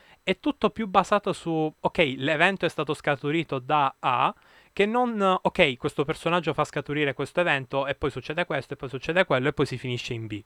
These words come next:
È, è un po' come se il gioco si fermi, ok, nella strada tra il punto A e il punto B e ti faccia capire cosa succede tra il punto A e il punto B.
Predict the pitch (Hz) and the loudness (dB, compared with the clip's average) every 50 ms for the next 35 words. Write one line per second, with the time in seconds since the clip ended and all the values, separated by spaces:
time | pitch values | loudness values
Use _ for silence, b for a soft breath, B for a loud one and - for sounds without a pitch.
0 | _ _ 185 196 214 208 208 214 208 208 208 214 208 202 208 - - 214 233 233 | _ _ 0 0 2 2 0 0 -2 -4 -6 -6 -6 -8 -8 -8 -8 -8 -8 -8
1 | 247 214 - - 277 - 240 208 196 196 190 185 185 b b b b b b b | -8 -2 0 0 0 2 0 0 0 0 0 0 -2 b b b b b b b
2 | - - - 185 185 190 175 160 233 233 - 180 175 175 175 170 - _ _ _ | -10 -6 -2 0 0 0 2 2 2 2 4 4 4 4 4 2 -2 _ _ _
3 | - - - 196 180 - 190 151 135 131 131 135 143 151 165 185 196 - _ _ | -14 -8 -6 -2 2 4 6 6 4 4 0 -2 -2 -2 -2 -2 -4 -8 _ _
4 | - 143 - - 147 131 120 127 131 131 135 170 - - 175 170 170 160 147 131 | -12 -6 -2 0 0 0 0 0 2 2 2 2 2 2 2 2 4 4 0 0
5 | - 139 135 131 - - 151 160 160 151 - 151 147 143 135 127 123 - 135 123 | 0 0 0 0 0 -2 -4 -4 -4 0 4 6 6 6 6 4 0 -4 -6 -6
6 | 113 - 143 135 117 107 110 117 143 b b b b b b - 185 - - 233 | -2 -2 -2 -2 -4 -6 -8 -8 -8 b b b b b b -14 -10 -8 -2 0
7 | - 277 - - - 202 - - 233 - 269 247 185 139 131 127 123 - - 165 | 2 2 2 2 0 2 4 4 2 2 0 -4 -4 -2 -2 -4 -4 -2 -2 -2
8 | 139 147 131 - 147 127 - 143 139 131 - 135 131 127 123 - 139 127 127 123 | -2 -2 -4 -6 -8 -6 -4 -4 -4 -2 -2 0 -2 -2 -2 -4 -6 -8 -6 -2
9 | - 127 127 123 117 120 - - 117 120 113 - 113 110 110 101 | 2 2 4 4 2 0 -4 -6 -8 -6 -4 -4 -4 -4 -6 -8